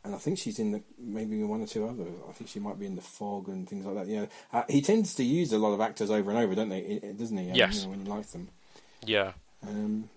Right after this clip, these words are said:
Speaker 1: but yeah, so, but, but I know what you mean. Yeah, I mean, I mean, of course, the thing that w-, watching it again, um,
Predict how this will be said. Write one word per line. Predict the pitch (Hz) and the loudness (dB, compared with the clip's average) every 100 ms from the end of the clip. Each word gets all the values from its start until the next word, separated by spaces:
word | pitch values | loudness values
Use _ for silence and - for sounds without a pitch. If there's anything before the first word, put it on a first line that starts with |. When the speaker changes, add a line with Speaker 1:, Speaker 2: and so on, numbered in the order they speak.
| - - | -20 -12
Speaker 1:
but | - 98 | -4 2
yeah, | 117 107 | 4 4
so, | - 117 113 | 4 4 4
but, | 113 135 - | 2 0 4
but | 147 143 | 4 6
I | 147 | 6
know | 156 | 8
what | 127 | 6
you | |
mean. | 127 127 110 | 6 6 6
Yeah, | 117 107 | 6 4
I | 117 | 4
mean, | 131 127 | 4 4
I | |
mean, | 131 131 135 | 4 6 4
of | |
course, | 131 156 143 | 6 4 4
the | 135 | 0
thing | - 170 139 | 4 4 6
that | 120 - | 2 -2
w-, | 117 127 | -4 0
watching | 143 151 151 | 4 4 4
it | 131 104 | 2 2
again, | 110 117 110 107 | 0 2 2 2
um, | 104 101 | 2 -2